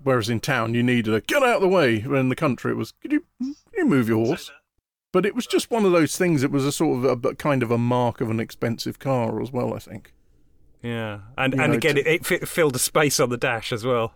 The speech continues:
Speaker 1: Yeah, yeah, it was another button.
Speaker 2: I had a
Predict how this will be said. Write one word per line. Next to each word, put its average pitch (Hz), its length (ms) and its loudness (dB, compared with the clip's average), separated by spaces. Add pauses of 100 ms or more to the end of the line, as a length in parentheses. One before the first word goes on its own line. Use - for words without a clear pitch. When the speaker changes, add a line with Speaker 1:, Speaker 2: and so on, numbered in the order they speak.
Speaker 1:
Yeah, 302 160 4 (120)
yeah, 208 200 4
it 208 40 4
was 156 120 0
another 131 240 2
button. 131 320 0 (320)
Speaker 2:
I 233 180 4
had 180 400 0 (260)
a 160 320 -2